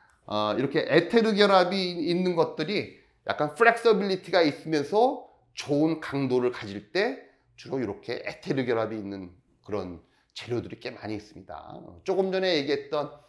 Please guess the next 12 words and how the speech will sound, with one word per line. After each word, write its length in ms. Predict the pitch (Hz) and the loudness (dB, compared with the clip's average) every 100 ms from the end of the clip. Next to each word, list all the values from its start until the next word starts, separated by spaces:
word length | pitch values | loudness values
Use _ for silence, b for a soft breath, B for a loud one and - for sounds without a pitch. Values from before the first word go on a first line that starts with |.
| b b | b b
어, 160 | 156 151 | -10 -2
비스페놀 580 | 170 - - 175 165 - | -2 -2 0 2 2 2
A로부터 580 | 127 165 185 170 - 170 | 4 6 6 2 0 -2
만들어져 580 | 143 127 139 135 127 123 | 0 0 0 0 0 -2
있는 240 | 123 123 - | -2 -6 -12
에폭시도, 800 | 117 120 - - 170 151 - b b b - | -12 -12 -12 -8 -4 -4 -8 b b b -10
어, 120 | 95 | -6
역시 260 | 104 - - | -6 -6 -2
에테르 440 | 127 - 180 151 | -4 2 4 4
결합을 800 | 139 131 123 117 131 120 98 - - | 4 4 2 2 0 -2 -6 -18 -8
이용을 460 | 123 135 120 113 | 0 2 2 -2
해서 560 | 147 - 185 226 - | -6 -4 -2 -2 -6